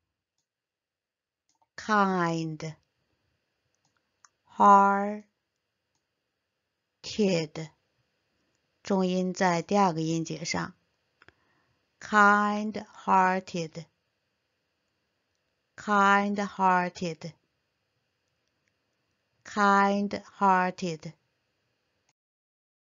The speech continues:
草本植物，药草，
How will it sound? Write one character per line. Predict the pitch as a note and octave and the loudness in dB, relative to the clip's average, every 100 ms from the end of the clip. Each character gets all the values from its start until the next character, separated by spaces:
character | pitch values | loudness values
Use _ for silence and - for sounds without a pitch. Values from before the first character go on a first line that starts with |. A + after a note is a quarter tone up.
| _ _ | _ _
草 | - G3+ F#3 G3+ | -14 -4 0 0
本 | G3+ F#3+ E3 D#3+ | 0 0 0 -8
植 | - E3 F3 | -8 -4 -4
物， | G#3 A#3 E3+ _ _ _ _ _ _ _ _ _ _ - | -2 -4 -6 _ _ _ _ _ _ _ _ _ _ -10
药 | A3+ B3 G#3+ F3+ | 0 4 4 0
草， | - - E3+ D#3 E3 E3 | -4 -6 -6 -6 -6 -8